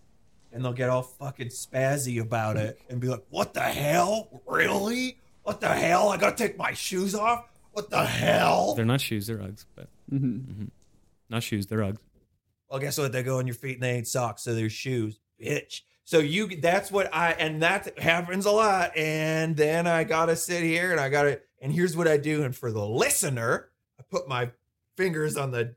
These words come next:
Speaker 1: bridge of my nose and I go, "Ugh, yeesh." I go, "Ugh, I don't particularly like this."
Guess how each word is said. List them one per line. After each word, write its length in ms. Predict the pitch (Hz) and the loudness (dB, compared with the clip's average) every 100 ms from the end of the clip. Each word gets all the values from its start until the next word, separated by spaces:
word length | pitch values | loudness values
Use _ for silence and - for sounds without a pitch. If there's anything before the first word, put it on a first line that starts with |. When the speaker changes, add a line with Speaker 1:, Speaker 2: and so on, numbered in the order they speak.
| - | -6
Speaker 1:
bridge 220 | 170 139 | -4 -2
of 80 | 151 | -2
my 120 | 147 | -2
nose 280 | 156 147 131 | 0 0 0
and 80 | 113 | -4
I 40 | |
go, 140 | 101 92 104 120 | -10 -10 -6 -2
"Ugh, 20 | 135 127 | 0 0
yeesh." 840 | 110 110 139 147 143 127 - - - _ _ _ _ - | -2 -4 -2 -2 -2 -4 -10 -16 -18 _ _ _ _ -8
I 80 | 131 | -4
go, 460 | 131 139 156 147 | -4 0 0 0
"Ugh, 60 | 120 - - - _ _ - | -4 -10 -16 -20 _ _ -18
I 60 | 107 | -12
don't 320 | 113 135 - _ - | -8 -8 -8 _ -12
particularly 840 | 131 156 139 135 143 147 147 147 | -6 -2 -2 -2 -4 -2 0 0
like 420 | 151 165 139 120 | 0 -2 -2 -6
this." 560 | 139 160 151 135 - | -2 0 -2 -4 -10